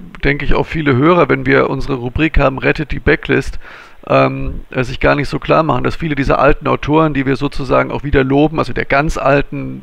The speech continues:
wir hatten ja Alfred Bester und Roger Zelazny, solche Autoren, dass die teilweise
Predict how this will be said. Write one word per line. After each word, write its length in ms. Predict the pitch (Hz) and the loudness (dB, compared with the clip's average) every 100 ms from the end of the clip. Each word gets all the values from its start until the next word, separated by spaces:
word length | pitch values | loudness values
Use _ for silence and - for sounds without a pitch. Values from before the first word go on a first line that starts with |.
| - | -8
wir 100 | - | -2
hatten 220 | 123 - | -2 -2
ja 160 | 135 131 | 0 0
Alfred 420 | 123 131 - 143 | 2 0 -2 -6
Bester 380 | - 131 - 139 | -2 -2 0 -2
und 120 | 131 | 0
Roger 240 | 135 - - | -2 -2 -6
Zelazny, 640 | - 127 135 - 135 123 - - - | -4 0 -2 -2 -8 -10 -12 -16 -6
solche 320 | - 143 160 | 0 0 2
Autoren, 380 | 131 135 139 135 | 0 0 0 0
dass 180 | 139 - | -2 0
die 260 | 151 175 - - - - | 0 -2 -4 -14 -18 -8
teilweise 680 | 135 147 151 147 139 151 139 | 0 2 6 4 4 4 4